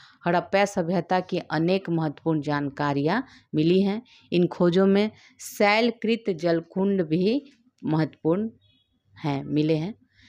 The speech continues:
धौलावीरा किस राज्य में स्थित है? गुजरात में स्थित है। कौन सा हड़प्पीय नगर तीन भागों में विभक्त था? तो ये धौलावीरा था। तो धौलावीरा जी, जो था, एक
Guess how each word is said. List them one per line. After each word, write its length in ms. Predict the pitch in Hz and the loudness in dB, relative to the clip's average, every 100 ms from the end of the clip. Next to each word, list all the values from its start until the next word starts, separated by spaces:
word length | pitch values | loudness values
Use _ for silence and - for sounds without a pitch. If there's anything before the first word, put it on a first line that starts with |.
| _ 143 | _ -8
धौलावीरा 640 | 185 202 233 247 247 240 | 0 4 4 4 2 0
किस 300 | 233 247 - | -2 -4 -2
राज्य 320 | 208 214 214 | 0 0 2
में 160 | 226 233 | 2 2
स्थित 300 | 226 220 226 | 2 -2 0
है? 80 | 214 | 0
गुजरात 580 | 156 151 160 160 165 | 0 0 0 0 -2
में 200 | 165 160 | -2 -2
स्थित 260 | 135 - 143 147 | -2 -6 -8 -8
है। 80 | |
कौन 300 | 143 180 190 | -6 -2 0
सा 180 | 196 196 | 0 0
हड़प्पीय 680 | 190 180 175 - 180 185 151 - - - | 0 0 0 0 2 4 2 -4 -20 -6
नगर 280 | 175 190 180 | 0 2 2
तीन 380 | 170 - 214 220 | 0 0 4 4
भागों 440 | 180 180 170 175 | 2 2 0 0
में 140 | 190 175 | -2 -2
विभक्त 520 | 151 143 175 165 - | -2 -2 -2 -4 -4
था? 80 | 196 | -2
तो 140 | - | 2
ये 160 | 165 156 | 2 2
धौलावीरा 760 | 147 151 156 160 147 143 160 - - - - | 0 -2 0 0 0 -2 -4 -8 -14 -12 -6
था। 160 | 135 - - - | -6 -6 -12 -6
तो 60 | |
धौलावीरा 680 | 151 170 185 208 233 233 226 | -2 0 2 4 4 4 2
जी, 180 | 220 226 - - | 0 -4 -6 -14
जो 280 | 151 165 170 | -8 -4 -4
था, 300 | 170 196 247 - _ - | -2 -4 -4 -8 _ -4
एक 180 | 208 | -4